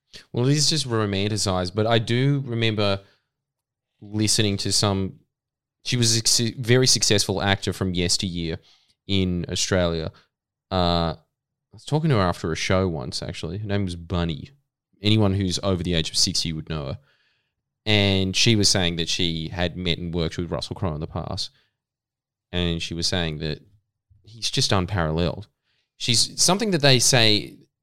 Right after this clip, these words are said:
he has something called magic mind, which is, they just say he is the character and it's, I don't know, like, he, an autistic mathematician,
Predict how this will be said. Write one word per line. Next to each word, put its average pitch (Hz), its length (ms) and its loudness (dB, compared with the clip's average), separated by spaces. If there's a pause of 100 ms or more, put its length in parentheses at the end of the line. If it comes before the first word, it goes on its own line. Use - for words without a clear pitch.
(140)
he 117 180 -10
has 139 180 4
something 156 220 2
called 120 220 0
magic 101 600 2
mind, 90 600 -4 (380)
which 104 280 0
is, 92 440 2 (760)
they 107 120 2
just 117 220 4
say 107 240 4
he 110 280 0
is 95 120 0
the 95 80 -4
character - 760 -2 (340)
and 90 100 -8
it's, - 400 -2
I 95 100 -4
don't 87 100 -2
know, 85 220 -4
like, 92 180 -4
he, 98 240 0
an 82 200 -8
autistic 98 840 -2
mathematician, 87 880 -6